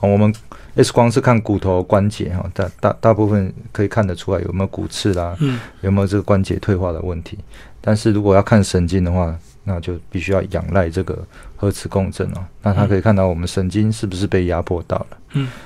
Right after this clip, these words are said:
Speaker 1: 哦，压迫的位置是不是刚好是我们骨刺长出来的位置。如果是这样子的话，那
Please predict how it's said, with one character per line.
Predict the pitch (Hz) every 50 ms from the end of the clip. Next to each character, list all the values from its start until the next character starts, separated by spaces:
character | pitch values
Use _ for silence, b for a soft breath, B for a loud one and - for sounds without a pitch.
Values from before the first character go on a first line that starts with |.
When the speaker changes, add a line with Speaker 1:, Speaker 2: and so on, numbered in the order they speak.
| B B
Speaker 1:
哦， | B 98 107
压 | 110 117 120
迫 | - 131 113
的 | 107
位 | 107 113 107
置 | 92 - 92
是 | 85 - 104
不 | 101
是 | 107
刚 | 107 - 104
好 | 98 92 85
是 | - 101
我 | 98
们 | 85 82 85 82
骨 | - 82 82
刺 | 82 - - - 98 87
长 | - - 87 90
出 | 90 - 98 90
来 | 90
的 | 82 -
位 | 82 90 85 -
置。 | - - - - - B B B B B B B B
如 | - 160
果 | 160 139 113
是 | - - 117
这 | - 135
样 | 123 107 95
子 | - -
的 | 90 92 87
话， | - 107 92 85 95
那 | 104 107 104 104